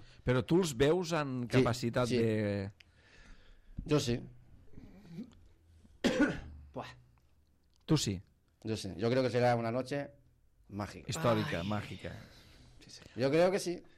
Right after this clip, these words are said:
Speaker 1: José Mari, va, que et veig amb ganes de
Speaker 3: No sé, a veure,
Speaker 2: Bueno, pero no, no quiero dejar pasar tampoco el partido de, de allí, ¿no? De do-, del dos a cero, que fue de, de bastante pena.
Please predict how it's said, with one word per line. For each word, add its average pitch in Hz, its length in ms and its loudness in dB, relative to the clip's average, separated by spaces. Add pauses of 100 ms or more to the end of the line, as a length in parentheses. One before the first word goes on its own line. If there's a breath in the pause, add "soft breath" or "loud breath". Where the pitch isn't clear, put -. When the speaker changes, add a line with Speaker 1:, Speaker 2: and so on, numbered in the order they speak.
(160)
Speaker 1:
José 120 240 0
Mari, 123 240 2
va, 110 240 0
que - 160 -8
et 98 100 -12
veig 117 160 0
amb 110 160 -2
ganes 98 420 -4
de 98 280 -2
Speaker 3:
No 170 80 -4
sé, 170 220 -4
a 160 40 0
veure, 156 180 0
Speaker 2:
Bueno, 170 180 8
pero 160 180 6
no, 180 60 2
no 165 120 4
quiero 185 160 6
dejar 165 260 8
pasar 143 300 4
tampoco 139 320 2
el 127 60 0
partido 123 400 2
de, 117 220 2
de 110 220 -4
allí, 147 220 4
¿no? 160 140 4
De 165 80 2
do-, 123 120 2
del 113 260 -2
dos 123 140 4
a 117 40 2
cero, 127 260 0 (640)
que - 80 -8
fue 120 140 0
de, 120 140 4
de 120 140 -2
bastante 117 300 0
pena. 110 300 -2